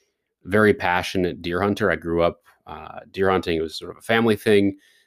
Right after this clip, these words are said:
something that I, that I do a lot of. So November becomes a, uh,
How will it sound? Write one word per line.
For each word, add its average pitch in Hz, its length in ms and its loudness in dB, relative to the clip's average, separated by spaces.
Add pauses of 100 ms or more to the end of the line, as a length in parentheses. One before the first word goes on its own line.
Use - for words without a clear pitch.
something 87 320 -6
that 85 120 -4
I, 85 220 -2
that 82 140 -6
I 82 40 -4
do 87 160 -2
a 87 40 -2
lot 85 260 2
of. 82 220 0
So - 100 -10
November 107 360 2
becomes 90 500 -2
a, 80 360 -4
uh, 80 320 -6